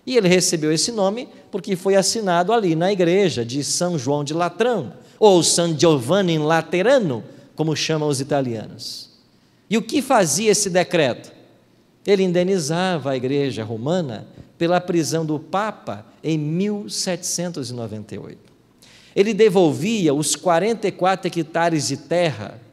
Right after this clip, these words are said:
para a igreja, que hoje constitui o menor estado do mundo, o Estado do Vaticano, e onde o Papa hoje desfruta o status de chefe de Estado.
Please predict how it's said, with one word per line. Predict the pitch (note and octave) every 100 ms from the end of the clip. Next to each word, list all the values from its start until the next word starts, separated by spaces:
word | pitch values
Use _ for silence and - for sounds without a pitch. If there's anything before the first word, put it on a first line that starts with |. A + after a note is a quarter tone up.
| _ _ -
para | F3+ G3+
a | G3
igreja, | E3 G3 A3 D#3+ - - - - -
que | - D#3
hoje | F#3 D#3
constitui | - E3+ - D3 F#3 G3+ A#2 - -
o | C3+
menor | E3 E3+ G3+ G3
estado | - - F#3 F#3
do | D#3+ D#3
mundo, | C#3+ G3 F#3 A2 - -
o | B2+
Estado | C#3+ - - G#3+ A3 F#3
do | D#3
Vaticano, | C3 D3+ D3+ - - D3 B2 G2+ - - - _ -
e | A#3
onde | G#3 G3 F3+
o | F#3
Papa | F#3 G3 F#3+ F#3 F3+
hoje | F3+ G#3+ A3 G3+
desfruta | F#3 A3 A3 - G#3 A3 G#3
o | F#3+
status | - - G#3 A#3 C#4 C#4 C#4 - - -
de | D3+
chefe | F#3 - F3+ F3+
de | E3+
Estado. | F#3 - E3+ D3+ C#3